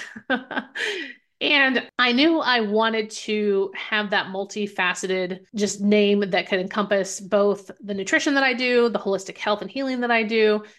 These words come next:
Um, each of my practices, I have other practitioners that have different modalities. So I wanted them to be able to be under one roof. So we have everything from chiropractors to massage therapists to estheticians to co-, um, counselors and coaches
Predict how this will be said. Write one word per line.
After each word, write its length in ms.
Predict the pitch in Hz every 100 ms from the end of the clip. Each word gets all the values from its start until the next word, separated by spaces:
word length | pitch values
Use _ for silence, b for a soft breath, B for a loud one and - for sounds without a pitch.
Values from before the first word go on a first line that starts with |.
| B -
Um, 160 | 185
each 180 | 226 -
of 60 | 247
my 100 | 226
practices, 540 | 240 220 220 220 214
I 40 | 208
have 180 | 202 -
other 240 | 214 220
practitioners 840 | 214 185 - 208 208 202 202 196
that 120 | 196 170
have 140 | 202
different 260 | 185 190 170
modalities. 600 | 175 220 226 214 220 214
So 160 | -
I 80 | 175
wanted 240 | 180 185 180
them 140 | 180
to 100 | 190
be 80 | 185
able 180 | 180 180
to 160 | -
be 160 | 180 -
under 260 | 185 180
one 220 | 175 170 170
roof. 340 | 185 190 190
So 140 | -
we 80 | 180
have 140 | 180 180
everything 480 | 175 180 180 175
from 180 | 175 156
chiropractors 680 | - - 254 220 220 208 208
to 40 | 175
massage 380 | 175 214 208
therapists 460 | 208 208 196 185 185
to 80 | -
estheticians 800 | - 190 - 220 208 202 208 - B B B B
to 380 | - 185 180 180 180
co-, 200 | 214 208
um, 220 | 190 165
counselors 680 | - 226 220 220 208 196 196
and 160 | 185 170
coaches 720 | 208 208 202 196 196 202